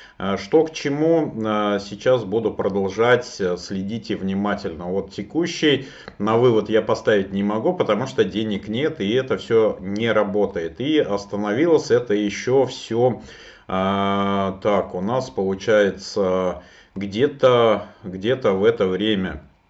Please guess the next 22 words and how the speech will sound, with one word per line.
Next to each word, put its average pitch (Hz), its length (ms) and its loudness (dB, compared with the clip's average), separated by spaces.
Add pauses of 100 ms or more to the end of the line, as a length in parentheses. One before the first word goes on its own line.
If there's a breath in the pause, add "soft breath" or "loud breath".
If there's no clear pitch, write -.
(600)
То 117 140 2
есть 98 240 -2
вот 107 340 2
был 95 300 -2
куплен, 98 540 -2
э, 101 320 -2
бонусный 110 560 -2
робот, 208 400 4 (420 loud breath)
э, 101 200 2
который 101 400 4
якобы 95 560 0
активный, 151 580 -4
но 117 480 2
он 117 240 0
ничего 110 520 -2
не 101 180 -2
делает, 123 640 2
он 110 280 0
просто 101 420 0
остановился. 95 720 -2
Вот 87 200 -4
детали 151 600 2